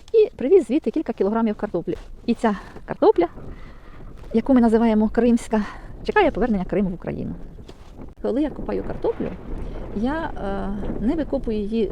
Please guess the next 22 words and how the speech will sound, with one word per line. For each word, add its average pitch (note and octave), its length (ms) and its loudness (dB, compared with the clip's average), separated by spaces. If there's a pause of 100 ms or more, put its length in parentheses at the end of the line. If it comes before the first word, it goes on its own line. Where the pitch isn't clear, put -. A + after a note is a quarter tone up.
всю - 180 -8
разом, G#3 380 -4
а F3 40 -6
потім G3 260 -6
перебираю. G3 560 -6 (480)
Я D#4+ 280 -4 (260)
викопую G#3 580 -4 (500)
і A3 80 0
одразу B3 460 -4 (140)
вибираю G3 500 -4 (500)
картоплю - 420 -8
на D#3 120 -6
насіння. - 460 -12 (920)
Прокопую A#3+ 500 0
рядок, G3 320 2 (460)
викладаю G#3+ 580 0
картоплю F#3+ 580 -2 (220)
з - 20 -18
кожного F3+ 460 -2
корча F3+ 420 -2 (760)
на E3+ 100 -8
кубку, - 420 4